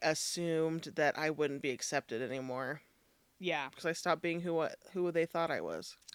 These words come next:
Speaker 2: Yeah, and it was a lot of assuming, and I guess, I think it was also just what I needed to do. You know what I mean? It was part of my process. Everybody's process is different.
Speaker 1: Yeah.
Speaker 2: But I just assumed that we were done.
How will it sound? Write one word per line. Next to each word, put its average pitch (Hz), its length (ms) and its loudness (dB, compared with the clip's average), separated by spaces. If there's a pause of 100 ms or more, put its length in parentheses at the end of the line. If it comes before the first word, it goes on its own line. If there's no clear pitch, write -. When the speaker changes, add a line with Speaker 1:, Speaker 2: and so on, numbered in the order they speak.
(300)
Speaker 2:
Yeah, 226 160 6
and 175 80 -2
it 175 120 2
was 202 140 2
a 208 40 -2
lot 190 180 2
of 202 80 0
assuming, 170 560 -6
and 175 340 -8 (140)
I 208 100 0
guess, 220 240 0
I 214 120 -2
think 220 160 -4
it 208 40 0
was 190 280 0
also 185 260 -2
just 175 300 -8
what 180 100 0
I 165 60 -2
needed 156 300 -8
to 151 100 -12
do. 131 400 -8 (140)
You 160 80 -6
know 156 80 -4
what 156 80 -4
I 156 60 -4
mean? 160 160 -4
It 165 80 2
was 180 120 0
part 196 200 0
of 180 60 2
my 160 140 -2
process. 175 440 -2
Everybody's 185 320 -4
process 127 400 -8
is - 80 -14
different. 131 460 -10 (400)
Speaker 1:
Yeah. 143 120 0
Speaker 2:
But 190 100 8
I 202 100 8
just 226 220 2
assumed 180 420 -2
that 165 80 0
we 160 100 -4
were 143 180 -6
done. 147 500 -6